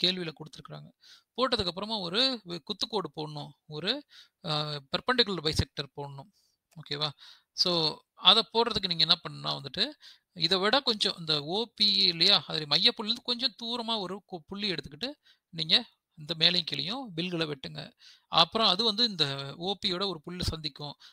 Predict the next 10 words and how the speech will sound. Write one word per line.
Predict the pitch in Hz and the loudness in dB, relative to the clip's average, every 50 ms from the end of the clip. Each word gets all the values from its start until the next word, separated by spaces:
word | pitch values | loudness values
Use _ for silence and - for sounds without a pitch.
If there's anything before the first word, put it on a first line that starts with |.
| _ _ | _ _
அதை | - 160 160 185 175 | -2 2 2 2 2
மையமா | 156 151 160 175 196 190 190 170 | 4 2 2 2 2 0 0 -4
வச்சு | 156 147 131 - - 214 240 208 | -4 -2 0 2 2 2 2 0
ஒரு | 180 151 | -2 -2
வட்டம் | 143 143 139 - 160 147 143 | -2 -4 -4 -4 -6 -8 -8
போடுங்க. | 143 143 139 139 135 139 143 143 - _ _ - _ _ _ - | -10 -10 -10 -10 -6 -6 -6 -6 -6 _ _ -20 _ _ _ -4
போட்டுட்டு, | 190 190 170 180 156 131 170 214 254 247 _ _ - | -4 -2 -2 -4 -4 0 2 2 2 0 _ _ -8
பி-யையும் | 196 190 190 196 190 185 196 196 | -6 -2 0 0 0 0 -2 -4
ஏவையும் | 180 165 170 170 180 175 170 175 175 - - | -4 -4 0 0 0 0 0 -2 -2 0 0
சேர்த்துங்க, | 160 156 147 - 156 170 214 | -2 -2 -4 -8 -4 -4 -4